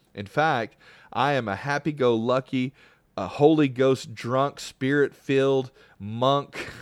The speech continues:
<laughs> in the glory of God. And so that, the, that is why I believe that something like this is very, very important in the ultimate scheme of things, uh, when it comes to talking about these things,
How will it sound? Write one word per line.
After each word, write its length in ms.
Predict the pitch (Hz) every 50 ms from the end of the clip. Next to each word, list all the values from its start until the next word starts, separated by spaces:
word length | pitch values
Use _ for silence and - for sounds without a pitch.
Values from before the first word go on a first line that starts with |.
| 254 220 -
<laughs> 240 | - 254 - -
in 180 | - 208 185 165
the 100 | 147 131
glory 640 | 127 123 113 117 120 123 135 147 156 160 156 147
of 160 | 139 127 123 123
God. 440 | 135 135 131 117 98 87 87 85 - _ - - - -
And 160 | - 143 143 135
so 420 | - - 165 147 147 139 131 127 - - - - - - _ _ _ -
that, 440 | 117 127 151 151 139 - - 127
the, 200 | 123 139 131 - - - 143
that 240 | 139 160 170 214 233
is 180 | 202 160 - -
why 680 | 127 117 113 127 143 151 165 170 151 127 120 117 117 -
I 160 | 104 120 123
believe 540 | 120 123 117 110 107 120 131 131 127 117 107
that 160 | 104 104 -
something 400 | - - 156 139 147 - 180 170
like 240 | 151 127 120 110 -
this 240 | - 107 107 - -
is 120 | 101 95
very, 280 | - - 110 117 120 120
very 300 | 117 113 110 107 101 95
important 640 | 90 85 - - - 143 143 135 - - 101 - -
in 100 | 104 104
the 140 | 101 - -
ultimate 460 | 107 123 143 - - 175 180 - -
scheme 340 | - - - 160 151 147 131
of 120 | 113 101
things, 440 | - - 95 90 87 87 90 - - _ _ _ - _ _ _
uh, 200 | 98 104 104 -
when 180 | - 117 120
it 140 | 117 - -
comes 360 | - - 143 139 135 131 127 -
to 260 | - - 127 117 113
talking 520 | - - - - 143 143 151 - 120 107
about 300 | 98 95 87 90 85 -
these 220 | - 87 87 87 -
things, 360 | - 90 90 90 92 101 -